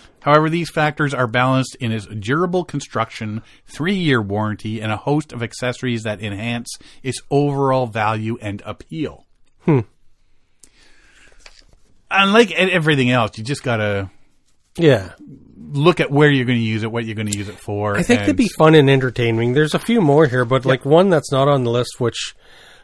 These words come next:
Speaker 2: I've looked at in the past, and it's the price that pushed me away, but it was, uh, it's a, it's like a stand, it's a solid board, stand-up paddleboard type thing, but it's got a hydrofoil underneath.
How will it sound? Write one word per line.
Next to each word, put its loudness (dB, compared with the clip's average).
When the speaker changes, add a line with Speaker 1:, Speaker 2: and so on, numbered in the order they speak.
Speaker 2:
I've 0
looked 0
at 4
in -2
the 0
past, 0
and 2
it's -4
the -4
price -4
that -10
pushed -6
me -6
away, -4
but 0
it -2
was, 0
uh, 2
it's -6
a, 2
it's 0
like 0
a 0
stand, 2
it's -2
a -2
solid 6
board, 4
stand-up 0
paddleboard 0
type -4
thing, -2
but 4
it's -2
got 4
a 0
hydrofoil 0
underneath. -6